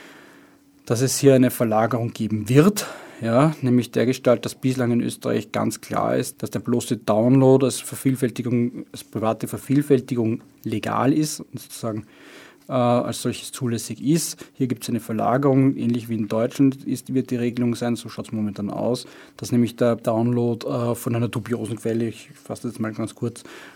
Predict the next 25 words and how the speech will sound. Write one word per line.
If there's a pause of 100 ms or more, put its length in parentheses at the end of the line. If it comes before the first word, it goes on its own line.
(300)
nicht
mehr
legal
ist,
also,
also
keine (200)
private
Vervielfältigung
ist
und
damit
man
sozusagen
in
dem
illegalen
Bereich
ist.
Bisher
hatte
man
eine
klare
Regelung,